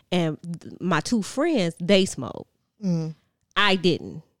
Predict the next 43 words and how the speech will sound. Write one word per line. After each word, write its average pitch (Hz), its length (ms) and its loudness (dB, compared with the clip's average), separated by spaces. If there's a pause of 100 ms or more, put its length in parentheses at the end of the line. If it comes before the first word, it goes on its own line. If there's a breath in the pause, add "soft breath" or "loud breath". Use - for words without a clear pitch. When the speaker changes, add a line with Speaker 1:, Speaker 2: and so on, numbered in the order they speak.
(960)
Speaker 2:
This 214 160 -2
Speaker 1:
And 175 100 4
Speaker 2:
was 190 120 2
only 190 220 6
three 165 300 -2
years 190 380 -2
ago? 226 280 -6
Speaker 1:
Yeah, 302 400 4
I 175 120 2
know. 151 380 -2
It, 180 160 2
you 180 200 2
could, 180 200 -4
just 202 180 2
can't 170 220 4
believe 151 260 2
it, 123 40 -2
right? 127 300 2
<laughs> - 880 4 (960 loud breath)
Speaker 2:
I 220 80 2
feel 233 140 0
like 220 100 4
such 208 200 0
an 170 100 0
O 202 160 2
G 214 260 0
right 151 240 0
now. 156 140 0
Go 180 140 0
ahead. 185 240 4
Speaker 1:
Uh, - 20 8
Speaker 2:
This 208 140 8
is 170 40 0
your 190 140 2
story. - 300 -8
Go 302 120 8
ahead. 285 400 12
Speaker 1:
<laughs> 415 40 12
Speaker 2:
Thank 214 320 6
you. 147 180 0
Speaker 1:
So, 233 640 8
um, 180 680 8 (1300)
so 214 220 6